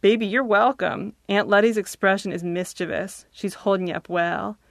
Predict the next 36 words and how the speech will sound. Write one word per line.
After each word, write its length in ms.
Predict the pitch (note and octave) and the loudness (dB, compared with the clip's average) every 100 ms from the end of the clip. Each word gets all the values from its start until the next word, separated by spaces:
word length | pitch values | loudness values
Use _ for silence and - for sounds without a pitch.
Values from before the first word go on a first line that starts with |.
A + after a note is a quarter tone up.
| _ _ _ _ _ | _ _ _ _ _
"Janet 340 | - B3 C#4+ A3 | 0 2 2 2
doesn't 220 | F#3+ F#3+ | 0 0
know 140 | F#3+ | 0
what 160 | G3 G#3+ | 0 -4
she's 160 | F3+ | -6
missing, 420 | E3+ G3 G3 - E3+ | -4 -2 -2 -6 -4
does 240 | F3 E3+ | 0 0
she? 240 | - - | -4 -12
Squeezed 540 | - - - G#3+ F#3+ G3+ | -12 -14 -6 -2 -2 -4
into 180 | F3+ F3+ | -6 -6
a 80 | |
two-piece 520 | E3 - F#3+ - F#3 - | -8 -6 -6 -4 -8 -4
bathing 420 | F3+ F3 - F3 | -2 -2 -2 -8
suit, 300 | - - - | -8 -10 -4
having 320 | G3 F3 F3+ | 0 0 0
herself 340 | F3+ - E3 | -6 -4 -6
a 60 | F3+ | -6
pina 340 | - F#3+ F3 | -10 -6 -6
colada." 680 | - F3 E3+ E3+ - G3+ G#3 - _ _ _ _ _ _ _ - | -6 -4 0 0 0 -2 -6 -12 _ _ _ _ _ _ _ 4
All 280 | G#3 A#3 | 6 8
around 420 | C4 A3 F#3+ F#3 F3 | 6 6 6 4 0
them, 280 | - - - | -4 -6 -10
for 180 | - G3+ | -4 -2
as 140 | F#3 | -2
far 320 | - F#3+ F#3 | 2 6 6
as 100 | G3+ | 6
Patrice 460 | G3+ G3 - F#3+ F3 | 2 -8 -6 -4 -4
can 180 | - F3 | -6 -12
see, 480 | - F3+ E3 - - _ _ _ | -8 -6 -4 -6 -12 _ _ _
people 260 | - G#3 A#3 | -6 -2 0
in 120 | F#3+ | 0
hats 500 | - - F#3 G3 - - | -2 0 2 2 -2 -12
and 120 | F3+ | -12
scarves 580 | - - F3 E3+ E3+ F3 | -8 -2 2 2 2 -4
and 140 | F3 | -8
gloves 520 | E3+ E3+ E3 E3 F3 | -2 0 2 0 -4